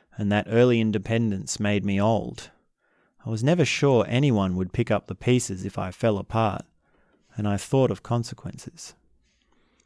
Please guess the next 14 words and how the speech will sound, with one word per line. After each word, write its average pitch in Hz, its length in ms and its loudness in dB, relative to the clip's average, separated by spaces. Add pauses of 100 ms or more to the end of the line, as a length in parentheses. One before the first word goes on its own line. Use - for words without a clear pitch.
(560)
The 110 120 2
young 147 540 2
live 104 520 0 (140)
absolutely 127 840 0
in 95 100 -6
the 92 80 -8
present, 123 540 0 (1200)
but 107 140 0
a 104 60 0
present 117 580 2
of 90 200 -12
drama 110 640 2 (100)
and 92 240 -8
recklessness - 840 -2